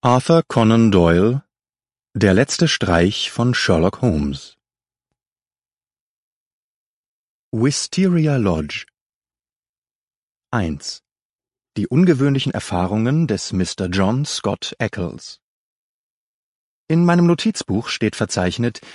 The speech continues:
dass es ein düsterer, windiger Tag gegen Ende März des Jahres achtzehnhundertzweiundneunzig war.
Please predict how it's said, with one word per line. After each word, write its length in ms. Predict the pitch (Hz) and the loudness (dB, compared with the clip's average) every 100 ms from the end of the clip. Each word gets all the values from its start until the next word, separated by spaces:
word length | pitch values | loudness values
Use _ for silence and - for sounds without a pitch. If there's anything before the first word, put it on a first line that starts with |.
| - _ | -20 _
dass 180 | 139 131 | -4 -2
es 100 | 135 | -2
ein 300 | 127 123 107 | 0 0 0
düsterer, 800 | 135 170 - 101 90 98 92 98 | -2 -2 -2 0 2 2 2 0
windiger 440 | 147 170 156 151 | 0 0 -2 -4
Tag 520 | - 92 92 - - | -2 -2 -2 -4 -6
gegen 240 | 110 101 104 | -2 -2 0
Ende 220 | 143 151 | 2 4
März 380 | 107 117 147 - | 4 2 -2 -4
des 160 | 151 | -2
Jahres 360 | 117 104 110 - | 2 0 0 -6
achtzehnhundertzweiundneunzig 1300 | 127 - 139 117 120 - 120 131 135 127 - 98 - | -6 -4 -2 -2 -4 -2 -2 0 -2 -2 -4 -8 -6
war. 300 | 87 85 | -8 -8